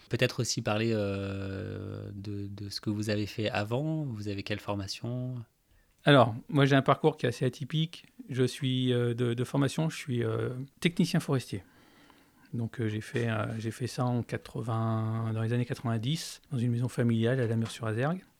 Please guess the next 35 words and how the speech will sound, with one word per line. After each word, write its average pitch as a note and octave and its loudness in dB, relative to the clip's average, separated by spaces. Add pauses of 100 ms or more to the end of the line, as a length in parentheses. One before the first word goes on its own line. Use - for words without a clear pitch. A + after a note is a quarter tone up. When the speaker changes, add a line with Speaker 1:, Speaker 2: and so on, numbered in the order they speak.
(720)
Speaker 2:
Euh, A#2+ 4
après, A#2+ 0
j'ai A#2 0
fait - -4
mon G2+ 0
service - -2
militaire. D#3 2
Sorti - -2
du B2+ -2
service - -2
militaire, C3 2
j'ai, A2+ 2
bah, A2+ 0
j'ai G#2 -6
cherché B2+ -2
du A#2 -2
travail C3 0 (260)
et B2+ 2
je - -2
suis - -4
tombé B2+ 2
dans B2+ 4
une, A#2+ 4
dans B2+ 4
une D3+ 4
usine, C3+ 4
en B2+ 0
fait, - -6
qui B2+ -8
m'ont A2+ 0
embauché, A#2+ 0
euh, A2 2
tout A2+ -8
de - -12
suite. - -4